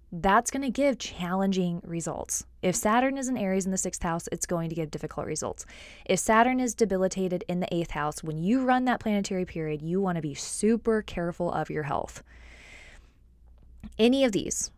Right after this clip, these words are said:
you want to see, is the planet in its exaltation? Is it debilitated? Is it in its own sign? Is it being aspected by benefics? Is it being aspected by malefics?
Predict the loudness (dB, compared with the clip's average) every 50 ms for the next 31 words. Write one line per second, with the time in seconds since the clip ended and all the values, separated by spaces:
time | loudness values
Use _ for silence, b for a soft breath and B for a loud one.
0 | -16 -6 0 0 0 2 4 4 4 4 4 2 0 0 2 0 2 2 2 2
1 | 2 0 0 0 -4 -4 -2 -2 -2 0 0 -2 -4 -6 -6 -6 -6 -6 -6 -4
2 | -2 -2 0 0 0 0 -2 0 0 0 0 0 0 -4 -4 -4 -6 -4 -4 -4
3 | -2 -2 -2 -2 -2 0 0 0 0 0 -2 -4 -6 -6 -6 -4 -6 -6 -6 -6
4 | -2 -2 -2 -2 0 -2 -4 -4 -6 -6 -6 -4 -4 -4 -6 -6 -6 -6 -8 -10
5 | -4 -2 -2 2 4 2 2 2 -2 -10 -6 -4 -4 -4 -4 -6 -4 -2 0 0
6 | 0 -2 -2 -2 -4 0 2 2 2 4 4 2 4 2 2 -2 -2 -4 -2 -4
7 | -4 -4 -6 -8 -4 -4 -2 -2 -2 -4 -4 -6 -4 -6 -6 -6 -6 -6 -8 -6
8 | -8 -8 -8 -8 -8 -8 -10 -10 -10 -10 -10 -10 -8 -8 -8 -10